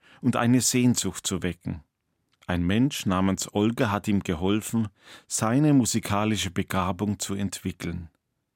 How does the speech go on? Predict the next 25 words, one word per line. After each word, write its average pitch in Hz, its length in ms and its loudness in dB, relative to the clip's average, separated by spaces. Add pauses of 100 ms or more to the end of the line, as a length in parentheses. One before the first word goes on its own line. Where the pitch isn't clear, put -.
(200)
Bei 92 160 -2
den 92 180 0
meisten 101 640 0
großen 107 480 0
Musikern 117 600 2
läuft 92 340 -4
es - 180 -4
anders. 92 640 -4 (760)
Eher 123 340 2
in 117 160 4
der 110 160 0
Art 110 400 0
des 107 160 0
Perlensuchers, 101 1040 0 (220)
selbst 143 480 0
wenn 120 160 4
große 135 340 4
Begabungen 110 720 0
vorliegen. 90 720 -2 (720)
Von 98 240 2
Kindheit 127 640 2
an 110 260 2
jahrelange 110 720 2
gezielte 110 520 0
Förderung 117 600 2